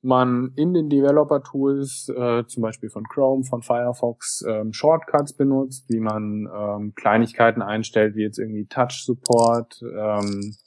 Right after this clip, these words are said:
wie man mit der Konsole arbeitet. Also das geht relativ tief rein. Und, äh,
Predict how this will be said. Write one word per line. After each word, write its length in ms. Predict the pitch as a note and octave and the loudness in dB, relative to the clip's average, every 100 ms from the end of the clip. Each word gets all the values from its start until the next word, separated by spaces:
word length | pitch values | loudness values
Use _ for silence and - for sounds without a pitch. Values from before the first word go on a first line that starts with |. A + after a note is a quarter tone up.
| - _ | -20 _
wie 100 | G#2+ | -2
man 160 | G#2+ G2+ | 0 2
mit 160 | G2+ G2 | 0 0
der 100 | F#2+ | -2
Konsole 520 | G2 G2 G2+ A#2+ A2 | -2 0 2 4 2
arbeitet. 560 | G#2+ A2 G#2+ G#2 G#2 | 2 2 2 0 -6
Also 200 | - G#2+ | -8 -8
das 240 | A#2+ C3+ - | -4 -6 -2
geht 220 | E3+ D#3+ | -2 4
relativ 500 | C#3+ D#3 D3+ C3+ B2+ | 4 4 2 -2 -2
tief 300 | - B2 A#2 | -6 -6 -6
rein. 440 | F#2+ A2+ F3 G3 - _ _ _ _ _ _ - | -10 -8 -8 -10 -14 _ _ _ _ _ _ -2
Und, 600 | B2 B2+ C3 C3 C3+ C3 | 4 4 4 2 -2 -6
äh, 340 | B2 A#2+ B2 | -2 0 2